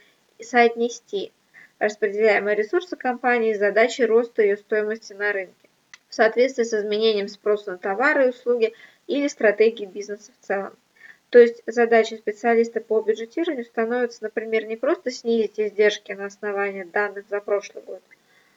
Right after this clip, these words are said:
но и перераспределить ресурсы на основе сопоставления, э, полученных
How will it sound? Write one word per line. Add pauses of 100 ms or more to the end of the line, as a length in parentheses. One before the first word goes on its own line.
но
и
перераспределить
ресурсы
на
основе
сопоставления, (200)
э,
полученных